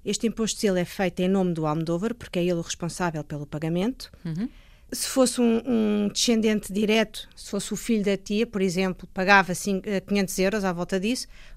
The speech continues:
Speaker 1: Como é um sobrinho, a conta são cinco mil e quinhentos.
Speaker 2: Ou seja, tem que pagar muito mais pelo facto de não ser, eh, direto, não é? Ser um sobrinho.
Speaker 1: Exatamente.
Speaker 2: Hum.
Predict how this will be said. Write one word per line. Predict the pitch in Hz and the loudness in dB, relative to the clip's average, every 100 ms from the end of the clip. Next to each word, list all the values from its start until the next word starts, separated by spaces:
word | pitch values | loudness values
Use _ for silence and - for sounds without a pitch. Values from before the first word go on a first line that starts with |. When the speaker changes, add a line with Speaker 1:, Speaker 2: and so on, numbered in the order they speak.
| - | -4
Speaker 1:
Como | 214 220 | 2 4
é | |
um | 208 | 2
sobrinho, | - 247 214 233 247 277 - - - - - | 0 -2 2 4 4 2 -4 -18 -18 -12 -10
a | |
conta | 190 214 214 233 | -4 -2 -2 -2
são | 202 214 | -4 -4
cinco | 196 - 226 220 | -2 0 0 0
mil | 208 185 | 0 0
e | |
quinhentos. | 180 160 151 147 - | -4 -8 -10 -8 -6
Speaker 2:
Ou | 170 | -2
seja, | 180 156 165 - - | 0 -2 -4 -10 -4
tem | - 196 | 2 2
que | - | 2
pagar | 185 175 170 | 0 2 4
muito | 190 - | 2 2
mais | 185 185 180 | 2 2 0
pelo | - 180 | -2 -2
facto | - 175 - | 0 0 -2
de | |
não | 170 | -4
ser, | - 175 165 160 - | -2 0 0 -2 -4
eh, | 160 156 151 151 | -4 -2 -4 -2
direto, | 143 156 143 - | 0 0 -2 -4
não | 151 | -2
é? | |
Ser | 147 175 165 | 0 0 0
um | |
sobrinho. | 156 151 151 147 - - | -2 -4 -6 -6 -12 -12
Speaker 1:
Exatamente. | 175 165 160 165 151 | -6 -6 -4 -6 -4
Speaker 2:
Hum. | 147 | -4